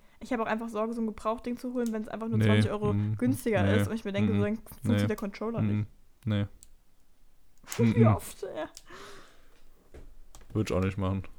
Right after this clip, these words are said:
Speaker 2: Nee.
Speaker 1: Ja.
Speaker 2: Also da, die Odyssee geht weiter, wir sind weiterhin gespannt. Wie das
Speaker 1: Mario
Speaker 2: läuft bei Sarah, aber das
Speaker 1: Odyssey.
Speaker 2: war schon echt sehr, sehr traurig. Also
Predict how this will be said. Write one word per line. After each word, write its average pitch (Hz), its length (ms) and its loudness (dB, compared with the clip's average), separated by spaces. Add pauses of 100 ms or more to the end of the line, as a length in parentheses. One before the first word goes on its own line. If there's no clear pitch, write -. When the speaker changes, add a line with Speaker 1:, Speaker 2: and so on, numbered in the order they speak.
(1000)
Speaker 2:
Nee. 95 340 0
Speaker 1:
Ja. - 100 -8
Speaker 2:
Also 101 180 6
da, 107 420 10 (200)
die 104 240 4
Odyssee 113 380 6
geht 117 200 4
weiter, 120 340 4
wir 107 100 4
sind 107 220 0
weiterhin 107 320 2
gespannt. 110 480 0 (1900)
Wie 226 120 -6
das 202 260 6
Speaker 1:
Mario - 0 - (100)
Speaker 2:
läuft - 100 0
bei 107 100 8
Sarah, 104 160 8
aber 107 100 10
das 113 200 10
Speaker 1:
Odyssey. 104 120 0
Speaker 2:
war 113 180 12
schon 113 280 8
echt - 340 4
sehr, 98 260 6
sehr 95 140 8
traurig. 92 520 0
Also 92 480 2